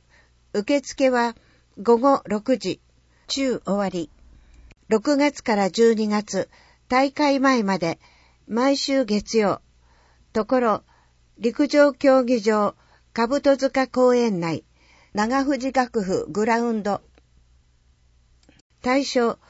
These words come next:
小学五年生から一般の方。参加費、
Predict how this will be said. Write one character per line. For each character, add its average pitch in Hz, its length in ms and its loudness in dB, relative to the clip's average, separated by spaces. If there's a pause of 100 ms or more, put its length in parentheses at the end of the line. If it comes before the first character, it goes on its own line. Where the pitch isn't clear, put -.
(120)
小 269 300 4
学 269 320 0
五 233 140 2
年 254 220 4
生 190 280 -2
か 185 140 -6
ら 170 200 -4
一 170 260 -8
般 254 200 -2
の 226 120 -2
方。 202 380 -8 (680)
参 262 320 0
加 254 100 -6
費、 208 300 -6